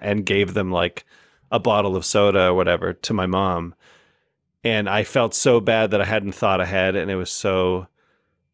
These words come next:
traumatic that I think it's informed how I do, I do Christmas now because it was so traumatizing to me.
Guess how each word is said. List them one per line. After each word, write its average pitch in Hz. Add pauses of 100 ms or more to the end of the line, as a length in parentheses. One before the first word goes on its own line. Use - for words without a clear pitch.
(320)
traumatic 120
that 101
I 101
think 120
it's -
informed 107
how 104
I 95
do, 95 (920)
I 98 (320)
do 101
Christmas -
now 101 (1300)
because 113
it 104
was 95
so 101
traumatizing 87
to -
me. 82